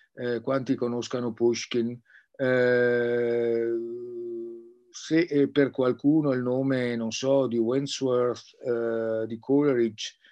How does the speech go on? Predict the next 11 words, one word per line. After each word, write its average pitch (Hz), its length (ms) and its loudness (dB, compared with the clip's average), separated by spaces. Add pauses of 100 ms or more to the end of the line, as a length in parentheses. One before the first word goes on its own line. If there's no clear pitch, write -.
(320)
eh, 117 1000 -4
abbia 131 380 0
senso. 113 720 -4 (640)
Eh, 131 580 -12 (1400)
a 135 120 -4
maggior 131 300 -2
ragione 123 420 0
se 113 180 -2
abbiano 110 360 -2
senso 110 520 -4
Al-Ghazali, 98 2000 -4